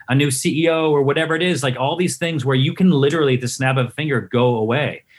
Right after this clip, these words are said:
and that's what's happened. And so I was like, "I'm gonna do a stand-up comedy tour where the only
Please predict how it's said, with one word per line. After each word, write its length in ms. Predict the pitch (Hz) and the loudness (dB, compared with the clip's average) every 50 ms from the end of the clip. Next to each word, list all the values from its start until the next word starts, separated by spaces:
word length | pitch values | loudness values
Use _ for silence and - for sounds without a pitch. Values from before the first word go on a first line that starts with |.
| - - - | -20 -8 0
and 140 | 117 123 139 | 2 2 2
that's 240 | 143 151 - - | 2 0 -2 -4
what's 160 | 135 131 131 - | -4 -4 -4 -4
happened. 420 | - 135 151 185 185 - 117 110 | -6 -4 -4 -4 -4 -4 -4 -4
And 100 | 110 110 | -4 -6
so 260 | - - 131 123 120 | -4 -2 0 0 0
I 140 | 101 120 135 | 0 -2 -2
was 160 | 143 143 127 | -2 -2 -2
like, 220 | 127 120 117 113 - - | -2 -2 -2 -2 -2 -2
"I'm 100 | 151 180 | 0 0
gonna 140 | 180 175 147 | 0 0 0
do 440 | 127 127 131 131 127 127 127 131 - _ _ _ _ _ - | 0 2 2 4 4 4 2 0 -4 _ _ _ _ _ -10
a 60 | 120 | -8
stand-up 380 | - - 160 143 131 120 113 - | -4 -2 0 0 0 0 -2 -2
comedy 300 | 135 156 170 160 139 117 | -2 -2 -2 -2 -4 -6
tour 460 | - - 113 107 107 104 107 107 - _ _ _ _ _ _ _ _ _ _ | -4 -2 -2 0 0 -2 -2 -4 -8 _ _ _ _ _ _ _ _ _ _
where 680 | 127 147 151 147 147 147 143 139 139 135 131 131 - _ - | 0 2 2 2 2 0 0 0 -2 -2 -4 -6 -12 _ -6
the 160 | 117 123 135 | -2 -2 0
only 460 | 165 202 208 196 180 175 156 - - | 0 0 2 2 2 0 0 -2 -6